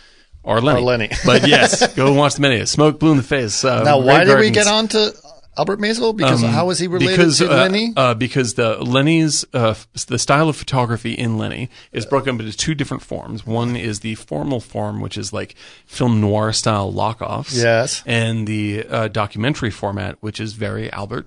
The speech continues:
Speaker 1: Maysles. There you go. That's the connective tissue.
Speaker 2: That's it.
Speaker 1: That was it. So the
Speaker 2: Okay.
Speaker 1: look of the movie is,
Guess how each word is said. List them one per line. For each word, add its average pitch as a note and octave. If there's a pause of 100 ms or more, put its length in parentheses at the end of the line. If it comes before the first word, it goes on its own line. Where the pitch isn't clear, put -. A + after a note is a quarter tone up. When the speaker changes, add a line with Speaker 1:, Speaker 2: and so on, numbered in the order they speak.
(140)
Speaker 1:
Maysles. A#2 (500)
There G2
you G2
go. -
That's -
the -
connective A2
tissue. B2
Speaker 2:
That's C#3
it. B2+ (160)
Speaker 1:
That G#2+
was B2+
it. C3 (260)
So C#3+
the C3+
Speaker 2:
Okay. C#3
Speaker 1:
look D#3
of F3+
the E3+
movie D3
is, A#2